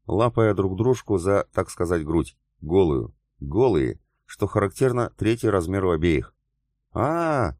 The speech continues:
снова раздался крик, теперь уже на два голоса, когда бесстыдницы, нацеловавшись, обнаружили меня. «Грешницы!» — мелькнула неодобрительная мысль. Мелькнула и пропала, а я подумал: «Мда.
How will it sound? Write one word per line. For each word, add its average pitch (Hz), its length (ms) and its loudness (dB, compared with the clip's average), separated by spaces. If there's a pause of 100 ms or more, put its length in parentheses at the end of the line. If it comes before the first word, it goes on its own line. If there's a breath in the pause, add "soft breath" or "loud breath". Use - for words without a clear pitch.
(200)
снова 90 320 -2
раздался 85 440 0
крик, - 280 -2 (240)
теперь 113 280 2
уже 98 180 2
на 98 120 -2
два 101 140 2
голоса, 76 540 -2
когда 82 280 -2
бесстыдницы, 87 640 -2
нацеловавшись, 92 760 -2
обнаружили 82 640 -2
меня. 73 280 -2 (760)
«Грешницы!» — 69 800 -4 (320)
мелькнула 104 460 0
неодобрительная 82 720 0
мысль. 71 380 -4 (340)
Мелькнула 123 440 -2
и 123 80 0
пропала, 78 580 0
а - 100 -2
я 92 100 2
подумал: 73 460 -2 (240)
«Мда. 73 420 0